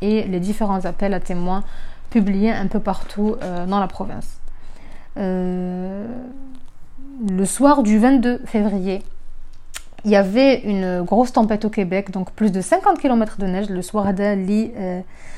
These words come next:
euh, تبحرت فيه Nathalie, ce qui est un détail super perturbant, c'est que le soir du vingt-deux février, il y avait une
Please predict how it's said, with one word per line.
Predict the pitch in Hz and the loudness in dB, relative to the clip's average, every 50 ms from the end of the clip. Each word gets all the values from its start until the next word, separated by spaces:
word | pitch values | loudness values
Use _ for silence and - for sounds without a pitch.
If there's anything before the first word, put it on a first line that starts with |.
| - - - - - | -12 -14 -16 -12 -10
euh, | - 202 | -8 -6
تبحرت | - 202 185 196 - - 196 190 185 | -4 -2 -2 -2 0 0 0 0 0
فيه | - - 208 190 185 180 185 185 180 | -4 -4 -4 -2 -2 -2 -2 -2 -2
Nathalie, | 175 180 180 180 - 185 185 202 254 | -2 -4 -4 -4 -4 -2 -2 -2 -2
ce | 247 - | -2 -4
qui | - 196 190 | -4 -4 -2
est | |
un | 180 180 175 185 | -2 -2 -2 -4
détail | 175 - 202 185 180 | -4 -2 -2 -4 -4
super | - - 208 208 208 - - | -4 -8 -6 -6 -6 -6 -6
perturbant, | 208 208 - - 226 214 220 262 | -8 -8 -6 -4 -4 -2 0 0
c'est | 262 - 208 | -2 -2 -2
que | - 214 | -2 -2
le | 196 202 | -2 -2
soir | 202 - 226 226 | -2 0 0 0
du | 202 202 | 0 0
vingt-deux | 196 214 226 226 220 226 | 2 2 2 2 2 2
février, | 220 226 202 208 208 202 208 226 | 0 0 0 0 0 0 0 2
il | 214 | 0
y | 202 | 0
avait | 180 185 | 0 -2
une | 180 180 175 | -2 -2 0